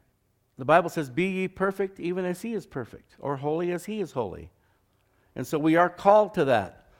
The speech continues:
We know we'll never reach, fully reach that standard in this life, but we should be working towards that goal, being very thankful that when we fall short, when we stumble, when we fall, God is always there to pick us up, brush us off,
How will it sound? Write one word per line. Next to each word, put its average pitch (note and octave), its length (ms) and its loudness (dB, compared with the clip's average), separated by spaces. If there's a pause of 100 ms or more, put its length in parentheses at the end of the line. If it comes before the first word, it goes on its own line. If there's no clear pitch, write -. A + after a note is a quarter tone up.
(240)
We D#3+ 140 4
know G3 140 6
we'll F3+ 180 6
never D#3+ 260 4
reach, F3 240 2
fully F3 320 2
reach F#3 240 -2
that D3+ 200 2
standard G3 460 2
in C#3+ 120 0
this C#3+ 180 -4
life, D3+ 480 2 (480)
but D#3 120 0
we E3 120 4
should E3+ 200 2
be D#3+ 120 6
working E3 480 2
towards D#3+ 540 -2
that C#3+ 280 2
goal, D#3 460 2 (420)
being D#3 280 6
very F#3 240 6
thankful G#3 460 0
that C3+ 120 -6
when D3 140 -4
we D3+ 100 0
fall E3+ 320 6
short, F3 420 0
when C#3 140 -6
we D#3 80 0
stumble, D#3 480 2
when C#3+ 140 -4
we D3+ 100 -2
fall, D3+ 420 6 (300)
God E3+ 300 6
is C#3 120 2
always F3 300 0
there E3+ 120 -2
to C#3 100 -2
pick F3 240 -6
us - 120 -12
up, - 380 0
brush D3+ 240 2
us D#3+ 160 -6
off, C#3+ 320 4